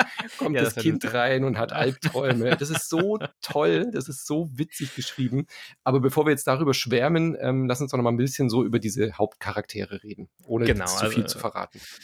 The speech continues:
Speaker 2: also was man, genau, man muss ja jetzt sehr vorsichtig sein, dass wir nicht, äh, hier, äh, spoilern, weil das Spiel heißt schon Telling Lies. Also es geht sehr
Speaker 1: Mhm.
Speaker 2: viel um so, äh, Lügen, falsche Identitäten, Scheinleben, was auch immer. Und das, diese ganzen Figuren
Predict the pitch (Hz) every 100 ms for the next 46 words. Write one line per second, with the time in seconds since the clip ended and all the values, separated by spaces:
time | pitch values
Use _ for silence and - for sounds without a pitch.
0 | - - - - - - 131 135 151 190
1 | 156 113 127 113 107 123 180 151 117 131
2 | - 170 151 120 110 113 110 - 117 110
3 | 107 - 104 104 101 95 - - - -
4 | - - - 113 139 117 127 104 95 101
5 | 107 110 113 113 110 _ _ _ _ -
6 | - 107 - 165 123 113 113 - 117 -
7 | 110 107 90 98 - 113 110 - 117 -
8 | 104 101 107 110 104 95 95 - - -
9 | - - 101 98 95 107 _ - _ _
10 | 107 131 147 143 135 127 123 120 113 117
11 | - 123 110 123 - 113 113 123 113 -
12 | 107 113 117 120 113 113 117 113 113 110
13 | - - 120 - 139 135 131 113 - -
14 | 123 123 120 123 127 143 123 151 135 135